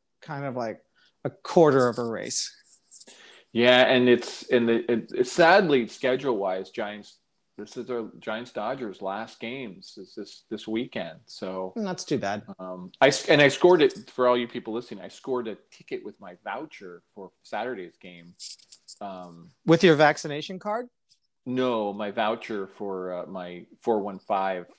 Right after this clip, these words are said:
Speaker 2: membership.
Speaker 1: Oh, your four one five. Nice.
Speaker 2: So I was a-, I was able, 'cause they, they, they've been, every time I tried to use it, it said, "Sold out, sold out." I tried again. They're like, "There's an S R O seat,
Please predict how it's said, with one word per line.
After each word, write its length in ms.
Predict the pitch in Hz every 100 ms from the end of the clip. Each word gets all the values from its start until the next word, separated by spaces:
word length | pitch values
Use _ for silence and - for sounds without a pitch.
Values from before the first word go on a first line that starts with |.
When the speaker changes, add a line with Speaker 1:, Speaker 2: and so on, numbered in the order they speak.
| _
Speaker 2:
membership. 300 | 104 95 175
Speaker 1:
Oh, 220 | 185 190 180
your 140 | 151
four 240 | - 156 147
one 160 | 131
five. 300 | 120 131 98 _
Nice. 260 | 170 190 120
Speaker 2:
So 140 | 139
I 100 | 135
was 180 | 135 147
a-, 160 | 165 165
I 100 | 143
was 180 | 147 151
able, 220 | 160 143
'cause 260 | - 151 - - -
they, 280 | 143 135 -
they, 160 | 143 127 - 185
they've 180 | 135 139
been, 160 | 131 123 135
every 180 | 135
time 200 | 135 131 113
I 60 |
tried 260 | 107 120 104
to 40 |
use 280 | 110 160 135
it, 80 | 113
it 60 |
said, 120 | - 98
"Sold 280 | 131 113
out, 140 | 107 -
sold 200 | 113 104
out." 200 | 110 98 _
I 80 | -
tried 280 | 95 113 104
again. 420 | 101 123 120 107 _ _ _ _
They're 140 | 120
like, 320 | 117 104 - _ _ -
"There's 200 | 151 147
an 100 | 147
S 220 | 170 175
R 220 | 160 143
O 180 | 147 208
seat, 460 | 208 - 117 123